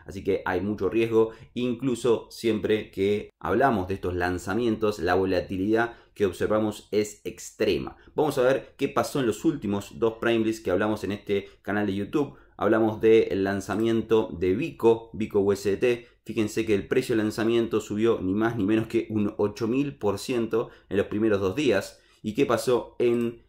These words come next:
relación a Rifi, que fue el otro, eh, Prime List que analizamos en este canal de YouTube? Subió ni más ni menos que un cuatro mil por ciento en el primer día. Pero ¿qué suele pasar con estos lanzamientos? Fíjense que el, el patrón se repite. Primero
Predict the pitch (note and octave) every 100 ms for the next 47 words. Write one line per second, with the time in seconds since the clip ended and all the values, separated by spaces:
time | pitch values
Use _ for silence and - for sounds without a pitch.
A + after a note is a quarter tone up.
0 | _ - G#2 G2 A#2+ G#2+ G2 C#3 C#3 -
1 | G#2 F2+ - A2 G2 A#2 B2+ G2+ A2 A2
2 | - - D#2+ F2 A2 A2 G#2 G#2 - G#2
3 | G2+ - F2+ F2+ A2 G#2 G#2 F2 F#2+ F#2+
4 | F#2 F2+ E2+ F#2+ G2 G2 A2 A2 - -
5 | G#2 A2+ A2+ F#2 G2+ A2 G2 G#2+ - A2+
6 | G#2+ - G2+ - G2 G#2+ A2+ - F2+ -
7 | G2+ G2 G#2 G2 - - G2 G2+ F#2+ -
8 | F2 E2+ D#2 C#2+ C#2 C2+ B2+ C3 F#3 -
9 | D3 D#3 D3 C#3 G2 - A#2 A#2 G#2+ G#2
10 | A2 A2 G2+ - E2+ F2 F2 F2 G#2+ A2+
11 | A2 F2 - - - - - - B2 A#2+
12 | B2 B2 A#2 A2+ G2 - F#2+ F#2 - F#2+
13 | A2+ A#2+ B2 - F#2+ G2+ G#2 C3+ - C#2+
14 | - - A2 B2 C#3 B2 A#2+